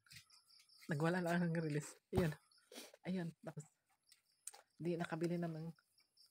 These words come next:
nakabili na si Lola ng ano. Tapos, binigay ko yung kalahati ng, ano, ng ticket.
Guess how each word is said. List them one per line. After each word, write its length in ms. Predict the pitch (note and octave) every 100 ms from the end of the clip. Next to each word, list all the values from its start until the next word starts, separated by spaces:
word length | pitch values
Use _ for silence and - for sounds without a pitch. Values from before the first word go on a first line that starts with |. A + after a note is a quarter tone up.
| -
nakabili 260 | - F3 E3
na 80 | D#3+
si 60 | D#3+
Lola 240 | D#3 D3
ng 120 | D3 -
ano. 240 | C#3+ C#3 -
Tapos, 220 | D#3+ D3 -
binigay 320 | F#3 F#3 G3
ko 80 | F#3+
yung 220 | F3 D3+ - - - _ -
kalahati 380 | F3 D#3+ - D#3+
ng, 140 | D#3 D#3 - - _ -
ano, 120 | D#3+
ng 120 | D#3 D#3
ticket. 360 | D#3 - D#3